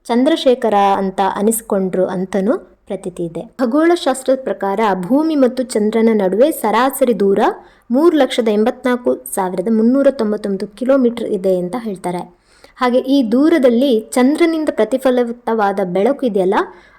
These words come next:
ಅದು ಭೂಮಿಯನ್ನು ತಲುಪೋದಕ್ಕೆ ಸುಮಾರು ಒಂದು ಪಾಯಿಂಟ್ ಮೂರು ಸೆಕೆಂಡ್ಸ್‌ಗಳು, ಅಂದ್ರೆ ಕ್ಷಣಗಳು ಹಿಡಿಯುತ್ತೆ ಅಂತನೂ ಹೇಳ್ತಾರೆ. ಹಾಗೆ ಚಂದ್ರ ಒಂದು ಹುಣ್ಣಿಮೆಯಿಂದ ಇನ್ನೊಂದು ಹುಣ್ಣಿಮೆಯವರೆಗೆ ಚಲಿಸೋದು,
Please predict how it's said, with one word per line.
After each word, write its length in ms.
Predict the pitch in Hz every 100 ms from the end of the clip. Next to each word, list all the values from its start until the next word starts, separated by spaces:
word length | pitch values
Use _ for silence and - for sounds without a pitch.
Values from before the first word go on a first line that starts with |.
| _
ಅದು 300 | 214 247 339
ಭೂಮಿಯನ್ನು 680 | 262 240 254 269 247 247 240
ತಲುಪೋದಕ್ಕೆ 640 | 202 208 220 202 190 - 247
ಸುಮಾರು 500 | - 202 202 190 190
ಒಂದು 320 | 214 254 277
ಪಾಯಿಂಟ್ 320 | 247 220 220
ಮೂರು 540 | 208 226 247 320 - _ - -
ಸೆಕೆಂಡ್ಸ್‌ಗಳು, 1000 | 240 302 311 - 190 185 190 185 - -
ಅಂದ್ರೆ 180 | 190 190
ಕ್ಷಣಗಳು 540 | - 226 208 202 190
ಹಿಡಿಯುತ್ತೆ 460 | 190 190 185 185 170
ಅಂತನೂ 380 | 170 175 220 262
ಹೇಳ್ತಾರೆ. 460 | 208 175 175 165 - _ _ _ _ - _ - -
ಹಾಗೆ 200 | 240 240
ಚಂದ್ರ 480 | 240 - 254 330 330 269 226 302
ಒಂದು 320 | 240 247 339 330
ಹುಣ್ಣಿಮೆಯಿಂದ 580 | 302 285 262 247 233 294 403 - _ _ -
ಇನ್ನೊಂದು 380 | 233 311 330 277
ಹುಣ್ಣಿಮೆಯವರೆಗೆ 760 | 262 254 240 226 208 202 202
ಚಲಿಸೋದು, 840 | 202 208 220 220 190 269 - -